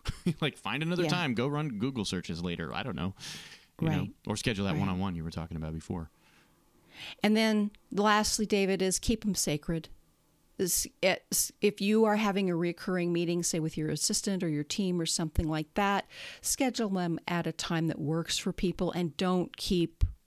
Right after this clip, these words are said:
Speaker 2: re-, you know, pushing them aside to put something else in there.
Speaker 1: Exactly.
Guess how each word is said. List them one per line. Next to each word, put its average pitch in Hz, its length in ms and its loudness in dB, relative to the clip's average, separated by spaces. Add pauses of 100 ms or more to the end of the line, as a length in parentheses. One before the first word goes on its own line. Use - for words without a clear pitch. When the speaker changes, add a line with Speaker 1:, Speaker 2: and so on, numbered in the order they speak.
Speaker 2:
re-, 165 360 0 (300)
you - 400 -4
know, 147 140 0 (240)
pushing 190 360 4
them 160 120 2
aside 147 480 0
to 160 100 -2 (460)
put - 160 0
something - 240 -4
else 123 220 -6
in 127 120 -6
there. 143 140 -6
Speaker 1:
Exactly. 73 560 -6